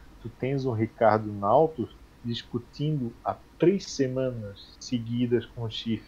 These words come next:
durante, pelo Twitter, e, e simplesmente a situação, os dois batendo boca por visibilidade de vídeo, tá? E aí tu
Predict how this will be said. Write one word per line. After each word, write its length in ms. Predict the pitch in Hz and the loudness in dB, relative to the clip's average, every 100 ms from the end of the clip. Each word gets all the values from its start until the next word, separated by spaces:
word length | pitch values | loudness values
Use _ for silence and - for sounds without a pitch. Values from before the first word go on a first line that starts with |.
| 110 | -8
durante, 420 | 107 107 107 104 - - - | -4 -2 -2 -4 -14 -20 0
pelo 260 | 117 113 110 - | 4 4 2 -4
Twitter, 540 | 113 107 113 - 185 190 - - - - - - - - - - - - - - - | -4 -2 -4 -4 -4 -4 -14 -20 -20 -20 -20 -20 -20 -20 -20 -20 -20 -20 -20 -20 -14
e, 300 | 160 - 147 | -14 -10 -8
e 40 | |
simplesmente 840 | 123 - 117 120 104 107 104 117 143 | -8 -8 -4 -2 -2 -2 -2 0 0
a 80 | |
situação, 680 | 143 - 117 95 - 104 117 | 0 0 -2 -2 -4 -4 -2
os 140 | 143 110 | -2 0
dois 260 | 113 131 | 2 2
batendo 400 | 131 117 120 117 | 4 0 0 -4
boca 420 | 107 101 101 110 151 | -4 0 0 0 -6
por 240 | - 180 | -4 -4
visibilidade 800 | 156 170 156 143 123 104 104 104 123 151 | -2 -6 -6 -6 -6 -6 -8 -8 -8 -10
de 60 | |
vídeo, 400 | 151 143 123 95 - - - - - - | -8 -4 -4 -6 -16 -20 -20 -20 -20 -10
tá? 260 | 95 95 117 - - - - - - - | -2 -2 -2 -12 -20 -20 -20 -20 -18 0
E 140 | 110 | 4
aí 260 | 104 107 | 6 4
tu 120 | 139 | 0